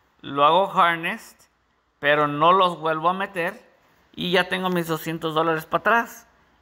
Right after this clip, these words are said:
¿Y qué hago con esos doscientos dólares? O los puedo meter a mi Visa para gastármelos, o puedo comprar cualquier otra moneda, ¿verdad? Eso es lo que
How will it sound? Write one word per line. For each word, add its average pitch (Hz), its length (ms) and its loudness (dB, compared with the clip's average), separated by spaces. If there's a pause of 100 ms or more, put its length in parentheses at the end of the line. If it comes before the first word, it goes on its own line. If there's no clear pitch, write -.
(180)
¿Y 202 180 -2
qué 185 180 0
hago 170 140 6
con 160 140 -4
esos 165 180 -6
doscientos 160 400 -6
dólares? 175 440 2
O - 100 -2
los 127 160 -4
puedo 151 220 0
meter 143 320 0
a 131 60 2
mi 131 120 -4
Visa 180 300 -2
para 147 220 0
gastármelos, 180 560 2 (500)
o - 220 -2
puedo 156 260 4
comprar 135 500 -2
cualquier 120 600 -6
otra 113 340 0
moneda, 107 560 -4 (340)
¿verdad? 165 400 0 (680)
Eso 143 560 0
es 123 460 0 (420)
lo 123 340 2
que 123 400 -4